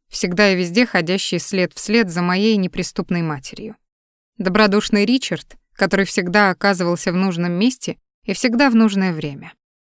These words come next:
Я знал и любил его с раннего детства. Я не мог верить в его виновность, но ставки были слишком высоки, чтобы я мог позволить себе отказываться от своих подозрений,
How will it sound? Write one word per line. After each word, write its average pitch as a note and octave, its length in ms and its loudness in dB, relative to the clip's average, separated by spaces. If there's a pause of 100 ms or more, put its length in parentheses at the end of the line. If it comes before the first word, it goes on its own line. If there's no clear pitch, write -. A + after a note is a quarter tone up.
(320)
Я G3 240 2
знал G#3 360 4
и G#3 160 0
любил G3+ 360 2
его D3+ 260 -4
с - 120 -8
раннего D#3+ 380 -2
детства. C#3+ 500 -12 (560)
Я G3+ 200 2
не A#3 120 6
мог C4+ 260 4
верить F#3 380 0
в - 60 -14
его F#3 260 0
виновность, F3+ 720 -2 (220)
но G#3 140 0
ставки - 400 0
были G3 260 2
слишком G#3+ 540 -2
высоки, F#3 560 -6 (260)
чтобы G3 300 0
я A3 140 6
мог G#3+ 200 4
позволить G3 460 2
себе A3+ 300 2
отказываться F#3+ 760 -2
от - 140 -6
своих F#3 260 -2
подозрений, E3+ 800 -4